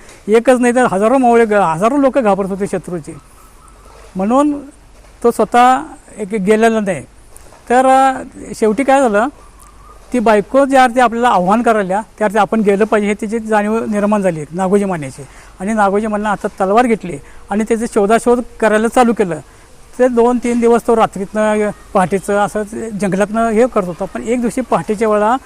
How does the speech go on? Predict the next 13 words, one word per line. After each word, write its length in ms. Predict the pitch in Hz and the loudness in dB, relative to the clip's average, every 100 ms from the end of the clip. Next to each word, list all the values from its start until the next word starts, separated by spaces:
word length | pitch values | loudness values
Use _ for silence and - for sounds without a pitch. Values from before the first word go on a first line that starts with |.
| - - 208 | -14 -10 -2
एक 140 | 226 - | 0 0
चित्र 220 | 240 269 | -2 -2
त्याच्या 240 | 277 254 | 0 0
डोळ्यासमोर 460 | 233 226 220 226 226 | 2 2 2 0 0
निर्माण 380 | 220 214 214 214 | 0 0 0 0
झालं 280 | 202 202 254 - - | 0 0 -4 -10 -8
की 60 | 226 | -6
काहीतरी 340 | 220 226 254 | 0 0 0
माणसाची 480 | 233 208 202 233 269 | -2 0 -2 -2 -4
सावली 300 | - 220 208 | 0 0 0
दिसत्या 380 | 214 - 220 190 - - - | -2 0 0 -2 -4 -16 -8
आणि 140 | 190 | -4
माणूसच 460 | 208 185 202 196 | -2 -2 -2 -4